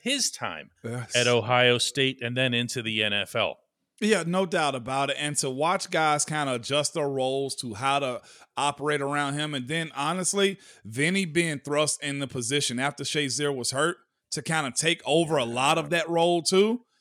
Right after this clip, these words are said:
Speaker 2: I'm sure the stress factor of it, although he may admit it now in <laughs> retirement, even though that side of it is, is, um, not talked about enough,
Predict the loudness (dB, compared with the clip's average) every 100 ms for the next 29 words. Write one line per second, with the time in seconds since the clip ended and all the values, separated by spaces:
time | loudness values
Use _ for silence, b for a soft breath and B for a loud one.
0 | b b 2 4 4 6 6 4 -4 0
1 | 0 2 0 0 0 -2 -6 -2 -2 0
2 | 0 -2 2 2 4 4 2 0 -2 0
3 | 2 4 4 2 0 0 0 0 0 0
4 | -2 -2 -4 0 2 2 0 -4 -2 -2
5 | -4 b b b 0 2 4 4 4 4
6 | 4 2 2 0 2 2 2 2 0 0
7 | -2 -2 -2 0 -2 -4 -4 0 2 0
8 | -2 -4 -4 -2 -2 -2 -4 -8 -12 _
9 | _ _ _ _ _ _ -2 0 0 0
10 | 0 0 -2 -2 -2 -2 -2 0 0 -2